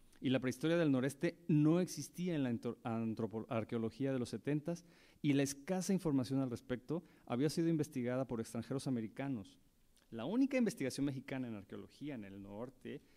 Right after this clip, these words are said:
era de Cueva de la Candelaria, en Coahuila, pero se había hecho hacía veinte años atrás.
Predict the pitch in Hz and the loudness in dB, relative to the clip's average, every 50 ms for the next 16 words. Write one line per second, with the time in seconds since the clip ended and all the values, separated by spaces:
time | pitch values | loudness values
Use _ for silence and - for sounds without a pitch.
0 | _ _ - - 147 165 180 175 143 127 107 - - - - - 156 165 175 180 | _ _ -6 -4 -2 -2 -2 -2 -2 -4 -6 -8 -12 -12 -2 0 2 2 4 2
1 | 170 170 165 160 151 143 - 147 135 131 131 131 127 139 143 139 127 117 107 104 | 2 2 2 2 0 0 -2 -2 -2 -2 -2 -2 -4 -4 -4 -4 -4 -6 -8 -10
2 | 107 - _ _ _ _ _ _ _ _ - - 135 156 185 - - 160 151 147 | -10 -14 _ _ _ _ _ _ _ _ -2 2 4 4 4 4 4 2 2 4
3 | 156 143 117 104 101 127 - - _ _ _ _ _ _ _ _ _ _ _ _ | 2 2 0 -2 -4 -8 -14 -20 _ _ _ _ _ _ _ _ _ _ _ _
4 | _ _ _ _ _ _ _ _ _ _ - 139 123 123 123 123 - - - _ | _ _ _ _ _ _ _ _ _ _ -2 0 2 2 0 0 -2 -8 -16 _
5 | _ _ _ _ _ - - 123 117 123 127 127 127 123 - - 127 120 - _ | _ _ _ _ _ -8 -6 -2 0 0 0 0 0 -2 -4 -6 -8 -8 -8 _
6 | _ _ - 107 - - 123 113 110 110 - - _ _ _ _ _ _ _ _ | _ _ -14 -12 -10 -8 -8 -6 -8 -8 -10 -16 _ _ _ _ _ _ _ _
7 | _ _ _ - 117 110 113 113 120 120 113 - 120 110 104 101 101 101 104 - | _ _ _ -8 0 2 2 2 2 0 -2 -2 -4 -2 -2 -2 -2 -4 -4 -6
8 | 104 - - 76 - - - | -8 -10 -10 -12 -14 -14 -20